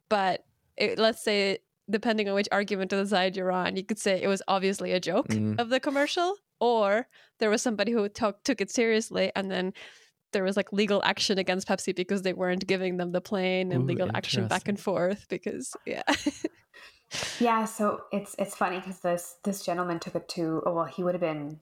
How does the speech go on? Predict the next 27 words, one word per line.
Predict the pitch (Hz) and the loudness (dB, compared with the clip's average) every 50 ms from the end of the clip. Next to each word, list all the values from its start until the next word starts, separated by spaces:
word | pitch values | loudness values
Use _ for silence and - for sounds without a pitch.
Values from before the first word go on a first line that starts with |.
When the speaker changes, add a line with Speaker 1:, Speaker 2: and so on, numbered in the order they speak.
| _ - | _ 0
Speaker 3:
young | 180 175 180 - | 2 2 2 2
at | 233 - | 0 0
the | - | 0
time | - - 190 180 170 165 | 2 2 0 0 0 -2
'cause | 165 156 | -6 -8
he | - 180 | -8 -6
was | 175 165 | -2 0
actually | 170 160 - - 196 180 | 0 0 0 -2 -4 -2
working | 165 - - 170 - 185 - - | -2 -2 -2 -2 -2 -4 -6 -4
with | - - 156 - | -4 -4 -4 -4
someone. | - - - - - - - 180 180 165 - _ _ - - | -4 -6 -6 -6 -6 -8 -6 -6 -8 -10 -12 _ _ -4 -2
Um, | 185 175 170 165 160 156 156 156 151 156 156 160 - | 0 0 0 0 -2 -2 -4 -4 -4 -4 -6 -6 -4
I | - 175 170 - - - | -4 -4 -4 -4 -8 -6
think | - 170 165 | -4 -2 0
they | - | 0
were | 160 160 | 0 0
partnering | - - 185 - - 165 165 165 165 165 | 0 0 0 0 0 -2 -4 -4 -4 -4
to | - 170 | -6 -8
collect | - - - 170 160 160 - 170 | -8 -4 -2 -2 -2 -2 -4 -10
as | 160 165 | -8 -6
many | 165 156 165 | -6 -6 -6
cans | - - 160 143 - - | -8 -6 -8 -6 -6 -4
or | - 165 | -6 -6
points | - - 175 160 170 - | -4 -4 -4 -4 -4 -6
and | - 160 156 | -6 -4 -4
whatnot. | 147 - - 156 156 156 - - - - _ - - - - - _ _ _ - | -4 -2 -2 -2 -2 -2 -4 -8 -14 -20 _ -20 -20 -20 -20 -20 _ _ _ -2
Um, | 185 175 170 165 165 165 160 156 156 156 156 156 156 - | -2 0 0 -2 -2 -2 -4 -4 -4 -4 -4 -4 -6 -8